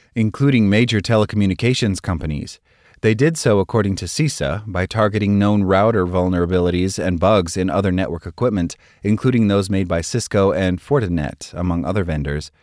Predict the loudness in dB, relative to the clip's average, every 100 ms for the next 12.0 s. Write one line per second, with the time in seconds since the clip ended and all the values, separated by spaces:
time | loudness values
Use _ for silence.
0 | _ _ _ -2 2 4 4 4 4 2
1 | 2 2 2 2 2 2 2 2 0 -2
2 | -6 -2 0 0 -2 -4 -4 -2 0 2
3 | 0 2 2 2 0 0 2 2 4 4
4 | 4 2 2 0 -2 -2 0 2 0 0
5 | -2 -2 0 0 0 0 0 2 0 0
6 | 0 0 -2 -4 -6 -8 -2 -2 -2 -2
7 | -4 -4 -4 -4 -4 -4 -4 -4 -4 -8
8 | -10 -14 _ -8 -2 0 0 2 0 0
9 | 0 0 0 0 2 0 0 -4 -6 -2
10 | -2 -2 -4 -4 -4 -4 -6 -6 -6 -6
11 | -6 -8 -6 -6 -6 -4 -4 -6 -10